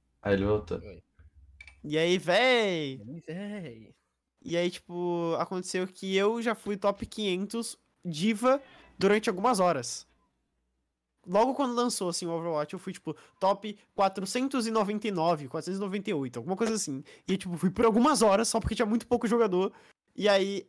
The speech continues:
Speaker 3: acabou e eu saí, eu nunca mais voltei, tá ligado? Mas, tipo, quando eu jogava Overwatch, eu era, sei lá, diamante, alguma coisa assim. Eu jogava, tipo, muito. E eu era muito feliz jogando.
Speaker 1: Ah, mano.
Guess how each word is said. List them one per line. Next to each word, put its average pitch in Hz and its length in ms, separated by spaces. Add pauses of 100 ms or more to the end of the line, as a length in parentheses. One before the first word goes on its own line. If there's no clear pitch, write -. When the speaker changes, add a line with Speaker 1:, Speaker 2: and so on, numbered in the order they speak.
Speaker 3:
acabou 202 520
e 208 100
eu 202 100
saí, 196 320
eu 185 80
nunca 196 160
mais 196 180
voltei, 175 380
tá 120 120
ligado? 120 200 (480)
Mas, 180 300
tipo, 180 300
quando 185 160
eu 196 40
jogava 196 300
Overwatch, 185 480
eu 202 60
era, 180 140
sei - 200
lá, 160 80
diamante, 156 520
alguma 131 200
coisa 160 160
assim. 123 260
Eu 120 140
jogava, 135 360
tipo, - 160
muito. 123 380 (380)
E 131 80
eu 131 100
era 135 120
muito 131 180
feliz 143 240
jogando. 117 280 (1700)
Speaker 1:
Ah, 120 160
mano. 101 420